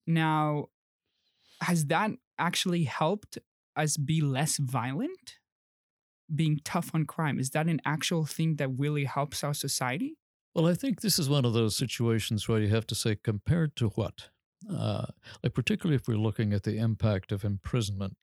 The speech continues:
Speaker 2: uh, the vast increases in imprisonment on our, our rates of violence and whether that has made us safer.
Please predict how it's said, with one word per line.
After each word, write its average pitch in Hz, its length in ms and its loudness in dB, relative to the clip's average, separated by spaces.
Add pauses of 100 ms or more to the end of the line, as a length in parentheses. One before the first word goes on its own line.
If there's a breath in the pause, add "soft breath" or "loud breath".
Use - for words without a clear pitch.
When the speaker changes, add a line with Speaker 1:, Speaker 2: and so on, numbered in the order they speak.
(140)
Speaker 2:
uh, 117 200 -4
the 117 160 -2
vast 113 460 2
increases 110 640 0
in 107 120 -2
imprisonment - 720 -4
on 110 160 -2
our, 113 180 -4 (220 loud breath)
our 107 140 2
rates 101 340 0
of 104 100 -6
violence 107 480 -2
and 110 120 -2
whether 120 200 0
that 107 300 0
has 113 180 -2
made 101 220 -4
us 104 140 -6
safer. - 420 -6